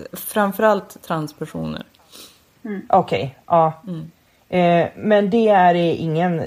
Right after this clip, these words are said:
Speaker 3: som stöttar,
Speaker 1: Nej.
Speaker 3: förutsätter jag.
Speaker 2: Nej,
Speaker 3: För
Speaker 2: men
Speaker 3: att folk är inte
Speaker 2: vill
Speaker 3: dumma.
Speaker 2: ä-, nej, men vill ändå vara
Speaker 3: Ja.
Speaker 2: tydlig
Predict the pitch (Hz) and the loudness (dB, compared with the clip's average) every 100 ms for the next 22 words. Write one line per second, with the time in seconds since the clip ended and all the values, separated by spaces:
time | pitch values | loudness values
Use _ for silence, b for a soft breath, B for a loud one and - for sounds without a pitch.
0 | - - 160 123 82 - - 143 - - | -8 -6 -4 -4 -6 -10 -10 -8 -6 -6
1 | - - - 135 - - - - - B | -10 -12 -4 -4 -4 -8 -10 -10 -10 B
2 | B 208 262 277 - 226 226 220 - 151 | B 0 2 2 2 2 2 -2 -4 -4
3 | 165 151 - 147 131 226 240 214 220 - | -2 -2 -4 -4 -2 2 2 2 0 -2
4 | - 226 185 - 214 220 208 190 185 165 | -4 -2 -2 -2 -2 0 0 -2 -4 -4
5 | 160 160 - 151 147 - | 0 0 0 -4 -6 -8